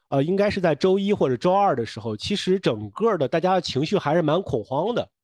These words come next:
所以我呢，其实当时给大家做了一些心理按摩，啊，应该是在周一、周二。然后包括呢，给大家也出了一个熊叉策略。其实大家在 put 端还特别担心，那我说你不如买个保险，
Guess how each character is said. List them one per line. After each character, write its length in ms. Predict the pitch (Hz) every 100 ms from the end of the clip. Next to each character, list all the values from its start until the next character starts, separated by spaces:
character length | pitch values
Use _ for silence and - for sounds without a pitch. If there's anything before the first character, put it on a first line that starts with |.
| _ _
所 120 | - 233
以 60 |
我 200 | 285 151
呢， 160 | 117 156
其 160 | -
实 80 | 220
当 200 | 233 233
时 100 | 240
给 80 | 208
大 80 | 135
家 180 | 170 202
做 180 | 247
了 40 | 190
一 40 |
些 100 | 170
心 180 | 190 226
理 80 | 170
按 180 | 120 139
摩， 300 | 170 202 -
啊， 360 | - 131 107 92
应 180 | 160 190
该 160 | 202 214
是 100 | 180
在 140 | 147
周 160 | 170 170
一、 80 |
周 140 | 175 180
二。 200 | 151 - _ _ _ _
然 100 | -
后 60 | 165
包 220 | 185 226
括 160 | 240 220
呢， 100 | 165
给 160 | 127
大 140 | 113 143
家 160 | 180
也 80 | 180
出 300 | 127 - 233
了 60 | 254
一 60 |
个 100 | 170
熊 240 | 131 - 117
叉 240 | 117 127
策 140 | 123 127
略。 160 | 104
其 180 | 104 -
实 140 | 175
大 140 | 185 160
家 120 | 175
在 140 | 175
put 260 | 151 - 170
端 240 | 143 156
还 220 | 160 139 165
特 140 | 170
别 100 | 165
担 220 | 175 180
心， 260 | 175 185 185
那 80 | 202
我 120 | 175
说 160 | 117 160
你 120 | 135
不 100 | 107
如 180 | 127 131
买 220 | 143 98
个 100 | 95
保 220 | 110 104
险， 220 | 139 104